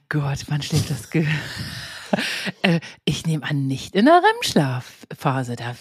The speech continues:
Rapid Eye Movement, die Augen bewegen sich doch auch wie wild. Oder schläft dann das Gehirn und deswegen bewegen sich die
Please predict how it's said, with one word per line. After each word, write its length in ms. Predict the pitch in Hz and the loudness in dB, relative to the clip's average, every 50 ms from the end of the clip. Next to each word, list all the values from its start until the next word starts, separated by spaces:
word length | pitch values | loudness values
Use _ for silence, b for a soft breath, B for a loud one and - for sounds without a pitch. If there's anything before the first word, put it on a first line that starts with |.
| 131 127 - B B B B - 151 | -14 -16 -16 B B B B -6 -4
Rapid 300 | 147 147 - 226 - - - - | 0 2 2 2 2 2 -2 -4
Eye 140 | - 151 170 | -2 0 2
Movement, 460 | 202 226 254 262 254 277 269 240 B B B B B - | 6 6 6 6 8 6 6 6 B B B B B -2
die 160 | - 190 - | 0 0 0
Augen 380 | - - 170 175 196 196 240 247 | 0 0 0 2 4 4 6 6
bewegen 340 | 220 220 208 233 247 233 233 | 6 6 6 6 6 6 4
sich 140 | 214 214 - | 2 2 0
doch 120 | 233 202 | 0 0
auch 200 | - - 202 - | 0 0 -2 0
wie 160 | 226 220 196 | -2 2 4
wild. 120 | 233 233 B B B B B B _ | 4 4 B B B B B B _
Oder 320 | - 214 208 208 202 185 180 B B B B B B B | 2 4 4 4 4 2 0 B B B B B B B
schläft 420 | - - 190 208 185 - - _ | -6 0 2 4 4 2 0 _
dann 160 | - 156 214 269 | 0 4 6 6
das 200 | 294 262 - - | 6 6 4 2
Gehirn 300 | 214 190 196 254 269 233 | 0 4 6 6 6 4
und 140 | - 170 | 2 0
deswegen 380 | 202 214 - - 262 233 240 208 | -2 -2 0 0 2 2 4 4
bewegen 340 | 190 180 170 185 185 180 185 | 4 4 4 4 4 4 2
sich 220 | 170 180 170 - | 2 0 -2 -2
die 320 | - 175 170 151 143 123 | -2 -2 0 0 -2 -4